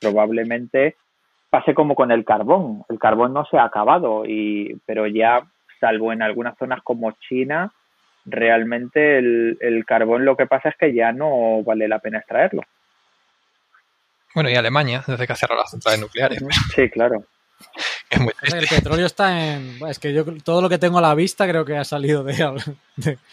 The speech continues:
Speaker 3: de las carcasas del ordenador, esto de
Speaker 1: Claro.
Speaker 3: plástico, esto de ahí.
Speaker 1: Efectivamente.
Speaker 3: Entonces, se, se tienen que buscar otros, no sé, otros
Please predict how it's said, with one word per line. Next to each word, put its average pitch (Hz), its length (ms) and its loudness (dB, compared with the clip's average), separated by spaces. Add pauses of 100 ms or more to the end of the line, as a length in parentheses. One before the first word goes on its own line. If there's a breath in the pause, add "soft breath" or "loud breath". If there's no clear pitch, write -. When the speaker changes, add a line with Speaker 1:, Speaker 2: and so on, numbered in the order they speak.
(240 soft breath)
Speaker 3:
de 127 80 -12
las 120 420 -10
carcasas 123 520 -8
del 117 80 -10
ordenador, 147 840 -4
esto 123 360 -12
de 117 120 -14
Speaker 1:
Claro. 107 320 2
Speaker 3:
plástico, 139 420 -4
esto 135 320 -16
de 123 100 -14
ahí. 135 120 -12
Speaker 1:
Efectivamente. 131 640 2
Speaker 3:
Entonces, 113 180 -8 (340)
se, - 60 -20
se 156 80 -8
tienen 160 220 -2
que 170 80 0
buscar 170 260 2
otros, 156 920 -2
no 139 120 -10
sé, 180 300 -12
otros 131 400 -16